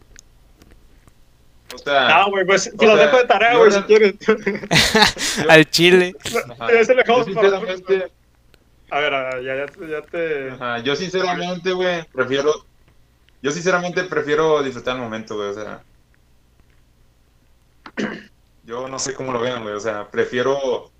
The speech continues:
Speaker 1: eh, no pensar en qué va a pasar después, güey, sino que mejor preocup-,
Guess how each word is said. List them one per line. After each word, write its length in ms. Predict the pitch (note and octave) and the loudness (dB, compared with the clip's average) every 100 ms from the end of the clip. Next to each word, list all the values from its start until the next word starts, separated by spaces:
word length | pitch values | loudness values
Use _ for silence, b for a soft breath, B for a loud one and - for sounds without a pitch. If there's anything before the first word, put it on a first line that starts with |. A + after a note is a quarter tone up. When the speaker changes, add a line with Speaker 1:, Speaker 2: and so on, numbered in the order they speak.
| _ _ _ _ _ _ _ _ _ _ _ _ _ _ _ _ | _ _ _ _ _ _ _ _ _ _ _ _ _ _ _ _
Speaker 1:
eh, 300 | A#2 A#2 A#2 | -18 -14 -8
no 180 | A#2 B2 | -6 -4
pensar 480 | C#3 B2+ C3+ C3+ C3 | -6 -2 0 0 -2
en 300 | C3 A#2+ A2+ | -8 -12 -8
qué 120 | C3 | -4
va 80 | B2+ | -4
a 80 | B2+ | -4
pasar 360 | A#2+ C3 C#3 _ _ _ | -6 -6 -8 _ _ _
después, 360 | A2+ - C3 C3+ | -18 -8 -6 -4
güey, 120 | C3+ | -6
sino 300 | B2 A#2 A2+ | -8 -14 -10
que 180 | A2+ G#2+ | -10 -10
mejor 460 | G#2+ G#2 A2+ A#2+ | -12 -6 -4 -4
preocup-, 320 | C3 - A2+ | -8 -10 -16